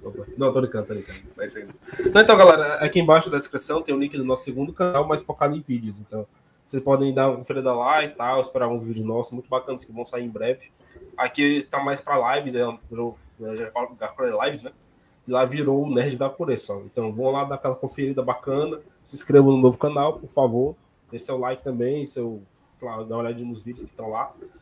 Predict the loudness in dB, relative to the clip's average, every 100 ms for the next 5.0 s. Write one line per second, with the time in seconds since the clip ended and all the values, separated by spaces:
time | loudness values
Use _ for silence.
0 | _ _ -6 -6 -2 2 4 4 2 2
1 | 0 0 -2 -4 0 0 0 -6 -8 -6
2 | -4 -4 -8 -8 -8 -8 -10 -16 -14 -4
3 | 0 0 0 -2 -4 -4 -2 -2 0 0
4 | -2 -2 -2 -2 0 2 0 -4 -12